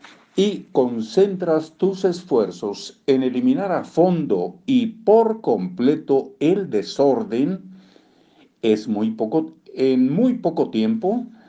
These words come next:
en muy poco tiempo verás resultados instantáneos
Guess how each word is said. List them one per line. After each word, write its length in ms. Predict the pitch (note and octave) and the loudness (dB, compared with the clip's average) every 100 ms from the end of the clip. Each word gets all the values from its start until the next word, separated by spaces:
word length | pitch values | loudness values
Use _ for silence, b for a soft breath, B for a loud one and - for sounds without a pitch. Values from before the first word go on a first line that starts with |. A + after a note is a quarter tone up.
| B B B _ - | B B B _ -2
en 320 | D3+ D#3 D#3 | 0 0 -2
muy 320 | F3 C4 A#3+ | 2 2 2
poco 380 | - C#3 A2 E2+ | 0 -2 -2 -4
tiempo 440 | D#3+ G3+ F3+ F#3 | -4 -2 0 2
verás 480 | C3+ F#2+ G2 A#2 A2+ | 2 0 0 -2 -4
resultados 1200 | G#2+ G#2 F2+ D2+ E2 B2 B2+ B2+ B2+ B2+ - - - | -6 -6 -8 -6 0 2 2 0 -2 -6 -14 -12 -2
instantáneos 1400 | D3 D3 - - C#3 C3 A2+ F#2+ G2+ C3 F3+ F#3 - | 0 0 -6 -4 -2 0 0 0 -2 -2 -2 -6 -14